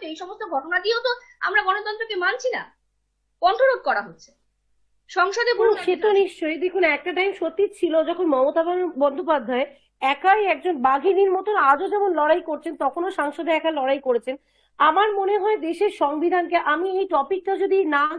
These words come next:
Speaker 2: গিয়ে মহুয়া শুধু এই কথাটা বলি যে দেশের সংবিধানকে ক্ষুণ্ণ করা হয়, সে সংসদেই বলো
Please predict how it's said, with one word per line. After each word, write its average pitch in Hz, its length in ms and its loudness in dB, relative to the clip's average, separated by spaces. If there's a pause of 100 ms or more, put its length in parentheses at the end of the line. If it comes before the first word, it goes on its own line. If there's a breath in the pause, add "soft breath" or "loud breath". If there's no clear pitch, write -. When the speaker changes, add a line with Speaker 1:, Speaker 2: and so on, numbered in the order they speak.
Speaker 2:
গিয়ে 311 180 -6
মহুয়া 294 420 -2 (300 soft breath)
শুধু 370 160 0
এই 339 280 -2
কথাটা 359 300 -2
বলি 277 240 -4
যে 302 120 -2
দেশের 285 400 0
সংবিধানকে 349 720 -2
ক্ষুণ্ণ 339 380 -2
করা 359 280 2
হয়, 330 280 -2 (320)
সে 392 120 -6
সংসদেই 359 600 -2
বলো 349 380 0